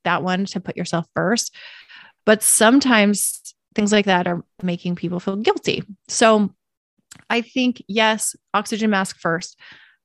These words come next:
but sometimes, you know, you gotta, you definitely put your oxygen mask on first, but there are certain things where you kind of do take second, and that's okay. It's not forever. Now, the caveat is this, you're not becoming a doormat.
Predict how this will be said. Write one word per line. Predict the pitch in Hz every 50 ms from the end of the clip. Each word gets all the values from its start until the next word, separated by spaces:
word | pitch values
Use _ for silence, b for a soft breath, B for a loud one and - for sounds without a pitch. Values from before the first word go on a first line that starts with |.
| _
but | 202 202 190
sometimes, | - 214 202 208 214 202 202 196 190 170
you | 165 185
know, | 175 165 160 160 165 - _ _ _
you | - 190 190
gotta, | 170 190 196 190 -
you | - 196 202
definitely | 185 233 254 - 254 233 220
put | 220 214 190
your | 180 170
oxygen | 165 175 - - 165 190 180
mask | 170 165 170 - -
on | 156 156
first, | - 156 151 165 - -
but | 190 208
there | 190 214 208
are | 208
certain | - - - 180 208 208 190
things | 170 170 170 170 175 -
where | 175 170 170 165 165 160 170 - _ _ _ _ _ _ _ _ _ _
you | - 175 196 180
kind | - - - - 208 196 190
of | 180 170
do | 175 165
take | 160 - 175 135 - -
second, | - - 147 - - 151 151 98 - - - _ _ _ _ _ _ _ _ _ _ _ _ -
and | 185 190 175
that's | 165 165 151 160 -
okay. | 170 - - 156 - - - - - - 190 B B B B B
It's | 202 -
not | 196 160 -
forever. | - - 156 147 139 143 143 - - - -
Now, | 196 208 202 196 160 - - 185 - _ _ _ _ _ _ _ _
the | 185
caveat | 180 - 208 208 202 190 165 160
is | 170 175
this, | - 190 170 - - - - - _ _ _ _ _ _
you're | 196 226 220
not | 220 214 226 - -
becoming | 214 202 220 214 208 190
a | 160 160
doormat. | - 170 214 233 208 147 - 92 -